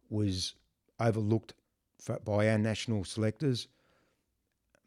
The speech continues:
played for one of the biggest clubs in Turkey, played seven games for the Turkish national team.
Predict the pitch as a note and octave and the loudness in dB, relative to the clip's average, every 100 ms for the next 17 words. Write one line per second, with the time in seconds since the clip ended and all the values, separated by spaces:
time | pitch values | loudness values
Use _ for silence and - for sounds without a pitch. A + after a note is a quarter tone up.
0 | - - A2+ A#2 A2 G#2 G2 G#2+ - G#2+ | -6 -2 0 0 2 2 4 2 0 -2
1 | F#2+ F#2+ - A2 G#2+ A2 - - G#2+ - | -2 -2 4 4 4 0 -2 -4 -4 0
2 | B2 G#2 G#2 G2+ G2+ F#2+ A2 G2 F#2+ - | -2 0 0 2 0 -2 -4 -4 -4 -2
3 | G#2+ F#2+ - G#2+ G2 G#2+ F2+ A2+ G#2+ G#2 | -2 -4 -4 -2 -2 -6 -6 -2 0 -2